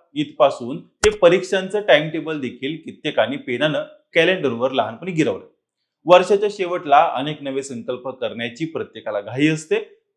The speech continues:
त्यापेक्षा जास्त घाई असते ती म्हणजे भिंतीवरलं काल निर्णय बदलण्याची. होय, अनेक जण कॅलेंडरला आजही काल निर्णय म्हणतात, इतका हा पॉप्युलर झालेला ब्रँड. पण काल एकतीस डिसेंबरला मार्केटमध्ये फिरताना अनेक दुकानदारांच्या चक्रा मारल्या,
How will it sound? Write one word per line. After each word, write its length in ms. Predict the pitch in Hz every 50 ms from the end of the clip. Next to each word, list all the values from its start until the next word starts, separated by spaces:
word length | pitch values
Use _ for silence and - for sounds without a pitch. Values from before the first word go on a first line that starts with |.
| _
त्यापेक्षा 600 | - 190 208 226 220 220 196 202 - 190 165 185 - - - - _ - 120
जास्त 340 | 113 147 170 202 202 - 214
घाई 240 | 190 170 165 170 175
असते 560 | 170 170 - - 143 139 151 143 - - _ _
ती 60 | 175
म्हणजे 320 | 156 156 143 139 131 151 143
भिंतीवरलं 680 | 127 131 123 127 123 123 147 135 120 113 104 117 165
काल 320 | - - 123 110 104 104 101
निर्णय 240 | 104 110 123 160
बदलण्याची. 500 | 170 160 156 127 131 113 101 98 95 - - _ _ _ _ _ _ _ _ _ _ _ _
होय, 140 | 151 123 101 - - - _ _ _ - -
अनेक 180 | 156 180 202 196
जण 200 | 190 220 226 220
कॅलेंडरला 760 | 220 - 165 165 185 190 185 180 165 135 139 143 160 - -
आजही 360 | 120 120 131 123 135 139 165
काल 360 | 170 - - 143 131 135 143
निर्णय 260 | 143 151 147 143 147
म्हणतात, 380 | 147 143 139 147 135 131 120 123 123 - - _ _
इतका 320 | 147 151 143 - - 160 143 143 - - - _ _
हा 60 | 180 180
पॉप्युलर 540 | 175 - 156 135 127 131 139 135 135 143
झालेला 340 | - - 123 104 104 107 107
ब्रँड. 240 | 110 123 120 98 85 - _ _ _ _ _ _ _ _
पण 100 | 98 98
काल 240 | 98 117 120 151 196 - - - _ _ -
एकतीस 300 | 185 180 - - 233 202
डिसेंबरला 560 | 196 202 202 208 196 185 185 160 165 170 175
मार्केटमध्ये 680 | 170 147 131 131 135 165 165 160 165 165 151 156 160
फिरताना 500 | 160 147 135 135 131 151 135 127 127 135 - - _ _ _ -
अनेक 280 | 160 185 214 214 190
दुकानदारांच्या 760 | 190 190 - 190 185 185 180 170 165 165 165 160 175 170 170
चक्रा 300 | - 165 - 170 156 139
मारल्या, 300 | 117 101 95 92 95 -